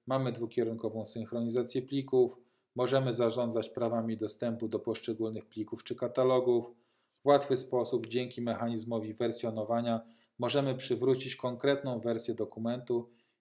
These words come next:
i w szybki sp-, i w szybki sposób wyszukać dany plik.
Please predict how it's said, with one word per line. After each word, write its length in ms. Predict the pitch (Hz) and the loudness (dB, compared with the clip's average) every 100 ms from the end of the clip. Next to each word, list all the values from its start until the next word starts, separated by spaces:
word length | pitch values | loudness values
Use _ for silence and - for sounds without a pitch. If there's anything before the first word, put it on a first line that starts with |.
| - | -10
i 60 | 117 | -2
w 40 | |
szybki 320 | 165 156 - 117 | 2 2 0 -6
sp-, 140 | - _ | -8 _
i 80 | 113 | -10
w 60 | - | -4
szybki 300 | 139 139 123 | -4 -4 -10
sposób 480 | - 120 117 117 - _ _ - | -4 -4 -2 -8 -10 _ _ -4
wyszukać 460 | 123 123 120 107 | -2 0 0 0
dany 260 | 107 101 95 | -2 -6 -8
plik. 360 | - - _ | -14 -20 _